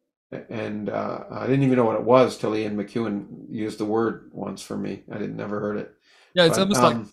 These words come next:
Speaker 2: a government has to respond. I mean, if they, if they do something about it,
Speaker 1: Of
Speaker 2: it
Speaker 1: course they have to respond. They have to placate people at
Speaker 2: Mm.
Speaker 1: some level. You can't just say, you know, but, um, but they did respond. nasa did respond, and I think, and, you know, it doesn't need to say anything else. But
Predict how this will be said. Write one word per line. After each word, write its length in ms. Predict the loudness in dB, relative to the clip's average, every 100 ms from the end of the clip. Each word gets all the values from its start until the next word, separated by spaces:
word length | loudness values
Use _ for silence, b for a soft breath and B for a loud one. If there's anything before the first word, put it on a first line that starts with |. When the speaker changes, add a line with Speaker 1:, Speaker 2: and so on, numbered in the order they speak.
| 2
Speaker 2:
a 60 |
government 340 | 6 6 8 8
has 200 | 8 6
to 140 | 4
respond. 440 | 4 4 4 4
I 40 | 4
mean, 140 | 2
if 100 | 2
they, 120 | 2
if 100 | 4
they 80 | 4
do 180 | 6 6
something 380 | 6 6 4 2
about 320 | 2 2 2
it, 100 | 0
Speaker 1:
Of 80 | -2
Speaker 2:
it 60 | 6
Speaker 1:
course 260 | 8 8
they 100 | 6
have 200 | 6 4
to 60 | 2
respond. 440 | 0 2 0 2
They 40 | 4
have 200 | 4 6
to 240 | 4 4 -4 _
placate 600 | 2 4 4 2 2 -2
people 420 | -6 -6 -6 -8 b b b -6
at 100 | 0
Speaker 2:
Mm. 60 |
Speaker 1:
some 200 | 2 4
level. 360 | 4 2 0 -4 -12 _ _
You 100 | -6
can't 180 | -2 -2
just 160 | -4 -2
say, 180 | -2
you 200 | -2 -6
know, 180 | -6 -8 -12 _ _ _ _ _
but, 320 | 4 4 4
um, 400 | 4 4 2 -6 -12
but 200 | 2 8
they 100 | 8
did 140 | 8 4
respond. 400 | 2 2 2 4
nasa 280 | 4 4
did 160 | 2 2
respond, 500 | 0 0 0 2 2
and 160 | 0 2
I 120 | 0
think, 300 | -2 -4 -4
and, 180 | 0 2
you 100 | 4
know, 120 | 4
it 60 | 4
doesn't 200 | 2 2
need 160 | 2 0
to 100 | -6
say 180 | -4
anything 240 | -2 0 0
else. 200 | 0 2
But 320 | 2 2 -2